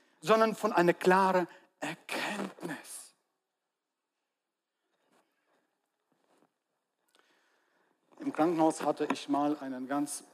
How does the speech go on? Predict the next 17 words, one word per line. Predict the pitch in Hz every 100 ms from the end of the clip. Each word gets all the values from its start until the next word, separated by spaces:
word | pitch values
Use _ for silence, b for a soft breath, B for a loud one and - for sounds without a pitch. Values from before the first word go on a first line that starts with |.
| 131
berühmten | 127 135 135 131
Patienten | - 123 - 135 139 131
gehabt. | 120 117 120 - - - _ _ _ _ _ _ _ _ _ _ _ _ _ _ _ _ _ _ _ _ -
Der | 135
ist, | 127 127 - - 131
äh, | 127 123 117
heute | 139 147 131
Rentner, | 135 170 170 151 139 135
ist... | 135 - -
Ähm, | 147 139 131 131 127 127 127 123 - _ _ _ _ _
vor | - 151 151 151 147
dreißig | 151 135 143 160 - 156 -
Jahren | 143 143 147 151
ein | 139
ganz | 143 151 156 - - _ _ 139 _ 139 139
berühmter | 143 143 170 175 156 139
Ingenieur | 139 135 139 139 147 160 160